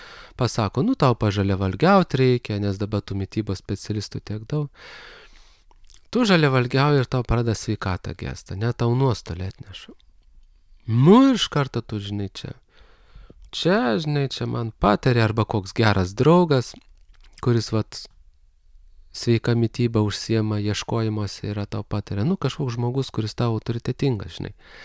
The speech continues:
kurio žodis į širdį eina, nu ir ką tu. Tu gali kaltint, žinai, kad,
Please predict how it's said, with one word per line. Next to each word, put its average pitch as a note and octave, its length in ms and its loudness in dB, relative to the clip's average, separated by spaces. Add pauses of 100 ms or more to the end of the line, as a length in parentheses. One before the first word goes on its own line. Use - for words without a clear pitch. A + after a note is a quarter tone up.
(400)
kurio A#2 380 4
žodis B2+ 460 -2
į A2+ 100 -6
širdį G2+ 400 -4
eina, F#2+ 240 -6
nu A#2 160 -4
ir C3 120 -6
ką G#2+ 180 -4 (100)
tu. - 120 -14 (680)
Tu A#2+ 120 -2
gali C3 200 4
kaltint, G3 500 4
žinai, G#2 300 -4
kad, - 160 -4